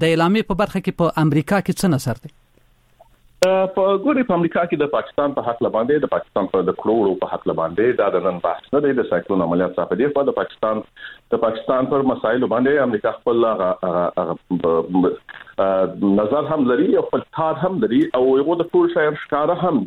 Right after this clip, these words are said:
Speaker 2: دي. لکن په واشنګټن کې یو، آه، یوه سیاسي اصطلاح چې نریټیو چې کارول کیږي، هغه همیشه همدغه ده چې و، موږ پوهیږو چې دا بد خلک دي، they're bad،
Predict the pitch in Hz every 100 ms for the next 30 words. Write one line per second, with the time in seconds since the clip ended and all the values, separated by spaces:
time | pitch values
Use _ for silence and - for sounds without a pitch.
0 | 104 190 240 196 196 170 156 156 143 180
1 | 196 139 170 214 156 143 139 _ _ _
2 | - 110 107 107 123 170 165 - - 107
3 | - 127 123 113 110 107 104 92 101 151
4 | 143 107 104 - - 98 92 92 90 123
5 | 98 107 98 - 101 113 98 98 127 110
6 | 117 110 98 123 143 139 139 - 160 113
7 | 101 95 90 - 92 90 87 87 82 95
8 | 87 85 85 -